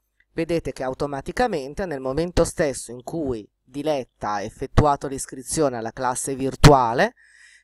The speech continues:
viene mandata una notifica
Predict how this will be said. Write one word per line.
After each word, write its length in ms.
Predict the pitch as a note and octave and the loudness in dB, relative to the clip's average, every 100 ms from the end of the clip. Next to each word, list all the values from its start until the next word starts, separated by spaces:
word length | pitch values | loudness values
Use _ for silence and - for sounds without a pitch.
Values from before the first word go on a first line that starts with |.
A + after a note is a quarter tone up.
| _ | _
viene 500 | F3+ D#3+ B2+ A2+ - | -2 0 0 -4 -8
mandata 580 | C3 C3+ C#3+ D#3 C#3 B2 | -6 -4 4 6 6 0
una 160 | A#2 C3 | -2 2
notifica 840 | A#3 - A#2+ G#2+ C#3 - F#3+ A#3+ | 2 0 -6 -2 -2 2 4 4